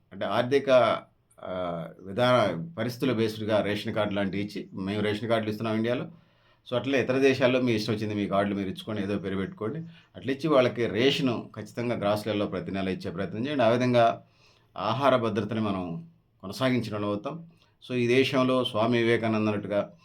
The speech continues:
ఈ దేశంలో ఒక్కళ్ళు కూడా ఆకలితో చచ్చిపోకూడదు అనేటువంటి విధానాలు ఏదైతే ఉన్నాయో ఆ విధంగా ముందుకు పోవటానికి ఆస్కారం ఉన్నదని తెలియజేస్తున్నాను. ఆ విధంగా ముందుకు పోవాలని చెప్పేసి, so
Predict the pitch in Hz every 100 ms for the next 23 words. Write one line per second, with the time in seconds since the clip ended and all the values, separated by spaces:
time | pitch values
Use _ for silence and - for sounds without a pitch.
0 | _ - 98 110 113 123 120 107 101 127
1 | 117 120 101 107 127 123 110 107 107 113
2 | 104 104 101 98 87 98 87 87 107 113
3 | 104 98 95 90 95 123 165 - - _
4 | - 113 131 135 131 127 113 104 117 131
5 | 117 113 110 104 101 92 92 - 113 104
6 | 98 92 92 85 92 95 101 - 107 123
7 | 170 - - _ _ 104 120 123 113 110
8 | 131 120 117 113 107 113 - 131 170 165
9 | 123 113